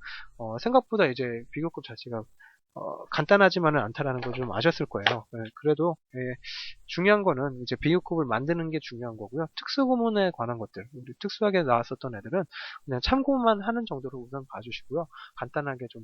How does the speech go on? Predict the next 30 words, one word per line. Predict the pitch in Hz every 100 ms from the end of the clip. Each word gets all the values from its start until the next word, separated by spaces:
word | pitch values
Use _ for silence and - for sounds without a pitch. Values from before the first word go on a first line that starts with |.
| -
보고 | 120 131
넘어가시는 | 117 139 135 127 - 117
정도로만, | 113 104 101 98 143 160 - - -
어, | 110 -
다루시는 | 127 143 135 117
게 | 113
좋을 | 120
것 | - 95
같아요. | 110
기초문법에서는, | - 170 240 170 185 160 147 139 190 - - - -
어, | 113 110 104
그렇게 | - 139 160
많이, | 107 110 147 139 - - - -
어, | 113 110
중요하게 | 156 170 165 156
다룰 | 120 123 131
내용들은 | 113 120 123 123 147
아니기 | 107 110 -
때문에 | 107 113 156 - - -
나중-, | 113 139 165 165 143
나중에 | 107 139 170 143
여러분들이 | 123 127 123 110
이제 | 117 113 - -
영어 | 131 160
공부를 | 139 139 135
더 | 117
하시고 | 156 175 131 156 208
문법에 | 127 127 156 147
대한 | 131 120
게 | 131